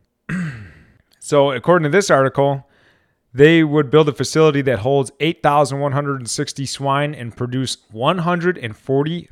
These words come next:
thousand piglets each year in Crawford County, village of Wazeeka. I think that's how you say that. Apologize if I got that wrong. And a hundred forty thousand piglets. So for those of you that are familiar with Illinois, that's like growing the, uh,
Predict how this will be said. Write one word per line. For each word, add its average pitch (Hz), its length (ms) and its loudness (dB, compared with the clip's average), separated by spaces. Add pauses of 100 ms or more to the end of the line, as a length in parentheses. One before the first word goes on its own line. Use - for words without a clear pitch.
thousand 139 580 -2
piglets 123 600 -6
each 175 440 -4
year 143 460 0 (160)
in 120 140 -10
Crawford 143 420 2
County, 120 440 -8 (1000)
village 156 340 2
of 120 140 -2
Wazeeka. 127 680 -4 (500)
I 107 60 -10
think 147 160 -4
that's 147 140 2
how 143 60 6
you 135 60 0
say 143 160 0
that. 135 220 0 (160)
Apologize 123 400 0
if 110 80 -8
I 120 60 -4
got 123 160 -6
that 127 180 -6
wrong. 131 260 -10 (800)
And 120 180 -2
a - 80 -8
hundred 175 340 0
forty 185 200 4
thousand 147 420 2
piglets. 123 280 -2
So 139 120 2
for 156 160 4
those 170 200 8
of 160 60 -2
you 160 100 4
that 143 140 4
are 127 60 0
familiar 202 400 2
with 127 100 4
Illinois, 120 420 0
that's 151 280 4
like 151 240 4
growing 147 560 2
the, 127 380 0
uh, 98 360 -4